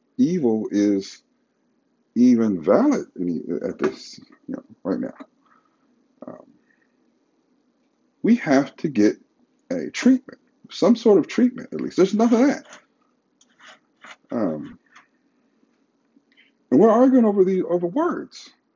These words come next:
We're, we're parsing words. We're saying,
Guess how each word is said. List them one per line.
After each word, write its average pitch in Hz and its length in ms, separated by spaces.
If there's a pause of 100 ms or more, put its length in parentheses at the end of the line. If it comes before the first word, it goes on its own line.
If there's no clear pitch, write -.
(140)
We're, 185 300 (600)
we're 151 160
parsing 208 640
words. 180 400
We're 151 80
saying, 170 380